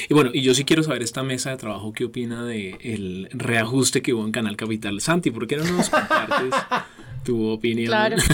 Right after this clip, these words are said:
Speaker 1: No, pero estoy haciendo este pequeño chiste porque me parece que también ahí pasó algo. Y bueno, pues Canal Capital no es lo mismo que El Tiempo ni que R C N, pero pues es televisión pública, es televisión abierta y creo que ahí la balanza se inclina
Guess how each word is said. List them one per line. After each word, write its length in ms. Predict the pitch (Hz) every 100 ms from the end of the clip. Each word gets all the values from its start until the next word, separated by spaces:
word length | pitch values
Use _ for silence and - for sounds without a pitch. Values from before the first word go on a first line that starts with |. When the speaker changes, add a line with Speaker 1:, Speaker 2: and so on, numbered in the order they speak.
| - 143 - - 185
Speaker 1:
No, 140 | 170
pero 180 | 156 135
estoy 160 | 127 143
haciendo 480 | 143 156 170 170 147
este 260 | 151 160
pequeño 340 | 156 151 127 127
chiste 260 | 151 -
porque 200 | 151 160
me 80 | 143
parece 300 | 131 123 127
que 80 | 156
también 340 | 160 139 123
ahí 120 | 135 143
pasó 320 | 160 185 147
algo. 260 | 143 - -
Y 720 | 151 135 127 123 123 123 120
bueno, 300 | 123 139 190
pues 260 | 135 110 113 104
Canal 300 | 120 117 110
Capital 720 | 135 135 147 123 120 127 135
no 220 | 143 143
es 160 | 143 139
lo 80 | 143
mismo 400 | 147 143 143 139
que 160 | 135
El 120 | 113
Tiempo 420 | 110 120 113 - 143
ni 260 | 151 135
que 240 | 113 107 110
R 160 | 113
C 180 | 117 131
N, 160 | 131 131
pero 340 | 135 123 107 - -
pues 180 | 110 101
es 300 | 95 - -
televisión 380 | 127 127 120 110
pública, 540 | 139 147 151 165 147
es 120 | 117
televisión 320 | - 127 113 110
abierta 640 | 117 131 135 151 151 156 -
y 140 | 139
creo 340 | - 123 123 113
que 140 | 143
ahí 260 | 120 113 117
la 100 | 123
balanza 320 | 135 110 110
se 100 | 151
inclina 440 | 131 120 123 135